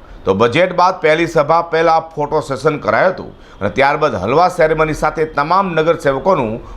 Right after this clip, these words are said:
મોઢું પણ મીઠું કરવામાં આવ્યું છે. કેન્દ્રીય બજેટ રજૂ થતા પહેલા હલવા સેરેમની યોજવાની પરંપરા સુરત મહાનગરપાલિકામાં જોવા મળી હતી. સુરત મહાનગરપાલિકામાં બુધવારે બજેટની ખાસ સામાન્ય સભા બોલાવાઈ હતી.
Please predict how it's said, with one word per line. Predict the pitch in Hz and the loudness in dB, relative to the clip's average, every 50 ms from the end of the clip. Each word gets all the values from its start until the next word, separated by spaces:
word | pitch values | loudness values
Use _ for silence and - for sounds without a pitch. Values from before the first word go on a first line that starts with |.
| - - | -10 -4
મોઢું | 92 113 135 147 175 165 170 | 0 2 2 4 2 2 2
પણ | 170 156 127 | 0 0 0
મીઠું | 131 147 143 - - - - | -2 -4 -2 -2 -4 -4 0
કરવામાં | - 107 98 95 82 - | 0 2 2 2 2 0
આવ્યું | 110 101 87 - 65 | -2 -2 -4 -6 -12
છે. | - - - - - - - - - | -14 -14 -14 -14 -14 -14 -14 -8 -2
કેન્દ્રીય | - 139 143 156 143 170 190 208 226 | 0 2 2 0 0 0 0 0 0
બજેટ | 202 175 170 156 170 190 202 156 156 | 0 -2 -4 -4 -4 -6 -6 -4 -6
રજૂ | 151 151 165 175 | -6 -6 -6 -8
થતા | - 175 160 - 208 175 151 | -6 -6 -6 -4 -2 -2 -2
પહેલા | - 117 120 135 143 147 156 - 104 | -2 -4 -4 -2 0 -2 -2 -2 -4
હલવા | 107 120 139 139 151 165 170 175 | -6 -6 -6 -2 -2 0 0 -2
સેરેમની | - - 151 131 131 143 143 147 147 156 165 151 | -2 -4 -6 -4 -4 -4 -4 -6 -8 -10 -10 -8
યોજવાની | 131 135 135 131 123 139 147 156 160 | -4 -4 -4 -4 -2 -4 -4 -4 -6
પરંપરા | 143 - - 123 131 131 113 90 127 127 147 151 143 | -8 -6 -6 -6 -6 -6 -6 -4 -2 0 0 0 -2
સુરત | - 143 143 147 135 110 | -4 -8 -10 -10 -10 -10
મહાનગરપાલિકામાં | 117 120 123 131 135 143 147 143 156 151 147 - 117 113 120 120 131 131 131 139 135 - | -6 -4 -4 -2 -2 -4 -4 -4 -4 -4 -4 -2 -4 -4 -4 -4 -6 -4 -2 -4 -4 -4
જોવા | 127 117 98 82 | -4 -6 -6 -4
મળી | 80 104 95 92 76 | -4 -4 -6 -6 -6
હતી. | - - 78 80 - - - - - - - - - | -8 -12 -16 -20 -20 -20 -20 -20 -20 -20 -20 -14 -6
સુરત | - 98 101 98 - 92 | -4 -2 -2 -2 -2 -2
મહાનગરપાલિકામાં | 98 101 101 101 101 101 107 101 - 101 101 107 104 - 107 113 113 104 92 | -2 -2 -2 -2 -2 -2 -2 -2 0 -2 -2 -2 -2 -4 -4 -2 -2 -4 -4
બુધવારે | 90 104 92 80 120 127 120 - - - - _ _ _ _ | -4 -8 -4 -2 0 0 0 -2 -6 -16 -20 _ _ _ _
બજેટની | - 113 139 147 170 165 165 180 | -4 -4 -2 -2 -4 -4 -4 -8
ખાસ | 160 - 160 160 165 - - - | -8 -4 -2 -2 -2 -2 -4 -6
સામાન્ય | 147 143 151 160 175 170 | -6 -4 -4 -4 -6 -6
સભા | - - 143 127 147 143 | -6 -4 -4 -2 -2 -2
બોલાવાઈ | 123 117 117 110 101 98 104 107 101 | -2 -4 -4 -2 -2 -2 -2 -2 -4
હતી. | 82 - - - | -4 -8 -14 -20